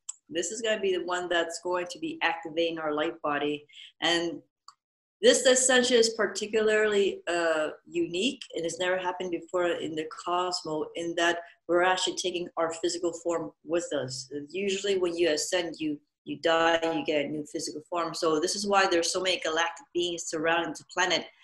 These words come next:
witnessing this ascension, because this has never happened before. Like, I said to you, this was a, this is an experiment that has never done before. Now they're here witnessing and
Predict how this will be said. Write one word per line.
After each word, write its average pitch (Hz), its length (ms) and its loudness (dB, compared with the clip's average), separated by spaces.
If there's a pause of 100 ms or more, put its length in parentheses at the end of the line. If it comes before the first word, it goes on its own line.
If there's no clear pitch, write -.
(500)
witnessing 202 500 4
this 175 140 0
ascension, 185 400 0
because 170 340 2
this 185 140 4
has 170 120 0
never 170 200 0
happened 165 340 -4
before. 139 600 -12 (240)
Like, 151 120 -2 (280)
I 170 40 -8
said 165 300 -4
to 170 100 -6
you, 156 160 -2 (120)
this 175 240 2
was 190 120 -4
a, 185 140 2
this 190 160 -4
is 247 120 -2
an 247 120 4
experiment 202 680 2
that 175 140 8
has 175 160 2
never 180 380 4 (340)
done 190 200 4
before. 165 500 6
Now 180 380 6
they're 170 340 4 (180)
here 185 480 6
witnessing 180 600 0
and 160 120 -4